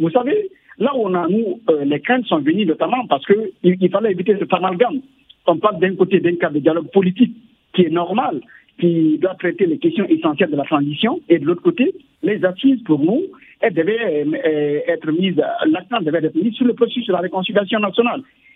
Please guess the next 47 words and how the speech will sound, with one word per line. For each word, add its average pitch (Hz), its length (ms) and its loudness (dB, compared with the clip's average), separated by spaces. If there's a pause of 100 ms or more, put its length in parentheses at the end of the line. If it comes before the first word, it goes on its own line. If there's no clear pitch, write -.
Et 220 120 4
de 240 100 -2
ce 247 120 0
fait, 240 220 0 (560)
euh, 160 200 2
comme 240 180 2
il 233 60 0
le 220 100 2
souligne, 311 380 2 (360)
il, 180 120 2 (100)
il, 190 140 2 (100)
il, 190 400 2
la, 160 220 0
je 165 120 -2
pense 277 200 0
qu'avant 185 220 0
d'annoncer 175 380 0
les 147 180 0
assises, 208 340 -2 (520)
euh, 165 280 2 (120)
le 170 120 0
gouvernement 175 380 -2
pouvait 185 220 -2
faire 185 160 0
l'état 180 300 0
de 185 100 2
lieu 208 500 0
du 180 100 2
travail 180 340 -2
qui - 60 -2
a 156 60 2
été 151 180 2
déjà 160 280 0
fait 220 240 0
en 147 140 -2
amont. 190 300 -2 (420)
Et 202 80 2
ensuite, 190 300 -2
je 170 60 2
suis 185 140 2
d'accord 180 280 -2
avec 220 240 -2
lui 202 160 -2
quand 214 180 0
il 180 100 0
dit 190 160 0
que 196 220 2